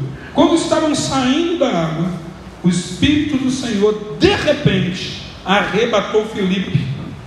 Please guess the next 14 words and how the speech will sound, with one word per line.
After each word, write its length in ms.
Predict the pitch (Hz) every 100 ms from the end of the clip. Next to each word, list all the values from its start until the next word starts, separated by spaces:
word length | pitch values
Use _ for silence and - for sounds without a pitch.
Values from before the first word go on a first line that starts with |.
| - - - - - -
O 100 | 190
eunuco 520 | 214 208 220 294 262
não 320 | 240 240 285 262
o 60 |
viu 160 | 247 269
mais. 340 | 185 165 139 139 - - - - - - -
Contudo, 680 | 196 190 - 254 254 - -
pleno 440 | 214 285 294 226
de 120 | 180
alegria, 540 | 190 190 165 185 240 196
seguiu 400 | - 190 180 214
o 80 | 202
seu 160 | 208
caminho. 500 | - 208 190 165 135